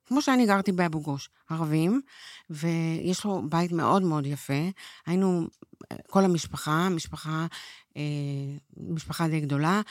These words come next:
וליל הסדר שלנו הסתכם באח-, אחת הילדות שרה את מה נשתנה, ב-, בזה גמרנו את ההגדה, ומיד עברנו לאכול. אבל אני רוצה לספר לך סיפור שאבא שלי סיפר לי ב-,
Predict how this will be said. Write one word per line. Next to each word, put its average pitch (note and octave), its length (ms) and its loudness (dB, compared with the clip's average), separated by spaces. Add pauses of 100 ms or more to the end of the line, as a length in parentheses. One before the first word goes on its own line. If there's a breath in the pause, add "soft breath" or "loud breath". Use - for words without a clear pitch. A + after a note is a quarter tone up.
(260 loud breath)
וליל F#3 460 0
הסדר G#3 280 0
שלנו F#3+ 300 0
הסתכם F3+ 600 -2
באח-, D#3 800 -4
אחת F#3 260 0
הילדות E3 400 2
שרה D#3 260 -2
את D3+ 100 -4
מה D#3+ 100 2
נשתנה, F3+ 540 2 (140)
ב-, E3 240 -2 (240)
בזה D#3+ 280 0 (380)
גמרנו D#3 320 2
את D#3 80 -2
ההגדה, D3 420 2 (380 loud breath)
ומיד F#3+ 540 4
עברנו D#3+ 340 4
לאכול. D3 400 0 (640 loud breath)
אבל E3 220 2
אני E3+ 100 2
רוצה F3+ 160 0
לספר A3 380 0
לך G3+ 80 -2
סיפור A#3 420 -2
שאבא E3+ 280 0
שלי E3+ 220 0
סיפר E3 420 -4
לי E3+ 180 0
ב-, C#3+ 560 0